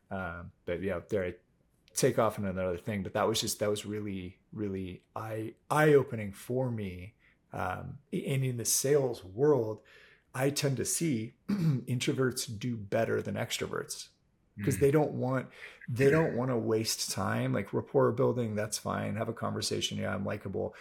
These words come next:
Speaker 1: But if there's not a real reason for us to be having this communication, if you don't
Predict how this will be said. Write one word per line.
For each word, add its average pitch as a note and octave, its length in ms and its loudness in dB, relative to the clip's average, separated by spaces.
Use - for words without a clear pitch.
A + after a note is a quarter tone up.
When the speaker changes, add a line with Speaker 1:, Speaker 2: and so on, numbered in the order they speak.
Speaker 1:
But A2 420 2
if A#2 200 -2
there's A#2 240 0
not A#2+ 140 0
a A2 40 2
real A2+ 340 0
reason C3 380 0
for A2+ 120 0
us A2 120 2
to - 80 -10
be G#2 100 -2
having G#2+ 340 -2
this G2+ 300 2
communication, B2 800 0
if B2 340 0
you C3+ 180 -2
don't C3 280 0